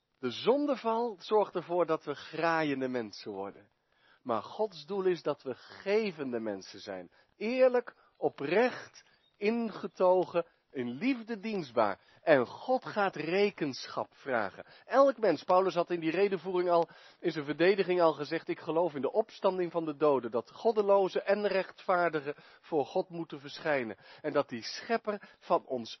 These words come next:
allemaal, zoals we hier zijn, en van ieder in de geschiedenis, zal gaan vragen,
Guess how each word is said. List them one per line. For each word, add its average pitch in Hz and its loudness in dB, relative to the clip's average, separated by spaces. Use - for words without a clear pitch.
allemaal, 220 6
zoals 139 -6
we 139 -8
hier 160 2
zijn, 120 0
en 160 -2
van 160 -4
ieder 277 -2
in 247 -4
de 214 -4
geschiedenis, 160 -6
zal 160 -2
gaan 107 -4
vragen, 156 -4